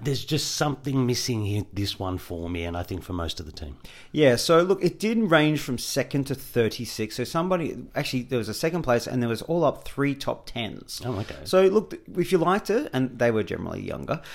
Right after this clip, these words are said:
Speaker 2: um,
Speaker 1: <laughs>
Speaker 2: and there were five people had in their thirties. So I feel like you go either way, potentially, with this song. I just don't know how many of those will be the top ten people. But let's have a listen to them and see what they've got to say about the songs. First up, we have on the higher end, we have Josh.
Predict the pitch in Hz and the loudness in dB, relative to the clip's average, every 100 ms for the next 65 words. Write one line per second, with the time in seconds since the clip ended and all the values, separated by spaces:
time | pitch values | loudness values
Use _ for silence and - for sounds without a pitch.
0 | - - 165 160 156 151 143 147 135 127 | -4 10 12 12 12 6 6 8 12 12
1 | 123 123 113 113 120 107 110 104 98 - | 10 4 4 4 0 0 -2 -2 -4 -2
2 | 101 90 85 - - 120 - 147 151 139 | 0 0 -2 -4 -4 -6 -2 2 4 4
3 | 127 123 98 104 104 101 95 90 85 85 | 2 -2 -2 0 0 -2 0 0 0 -2
4 | 85 98 101 98 - 98 90 90 - 82 | -4 -6 -4 -6 -4 -4 -4 -6 -8 -8
5 | - 82 78 107 104 - 104 104 - 110 | -6 -6 -4 -6 -6 -6 -6 -6 -6 -2
6 | 113 107 104 98 98 95 101 95 90 - | 0 0 -2 -2 -2 -4 -6 -8 -10 -10
7 | 85 - 98 95 85 - - - - - | -14 -10 -10 -8 -12 -12 -14 -14 -18 -20
8 | - - - - - - - - 127 - | -20 -20 -20 -6 -6 -6 -14 -4 -2 0
9 | 117 123 135 143 107 104 113 123 135 139 | 0 2 2 2 0 0 0 0 0 -2
10 | - 170 175 160 120 - 92 95 85 87 | -2 -2 2 4 4 4 0 0 -2 -2
11 | - 110 180 220 - - 147 156 175 131 | -2 0 0 0 -4 -4 2 2 4 2
12 | 104 110 98 95 - 107 101 147 165 151 | 2 -2 0 0 -2 -4 -2 0 2 2
13 | 139 127 110 98 85 85 113 - - | 2 0 -2 -6 -8 0 2 2 -4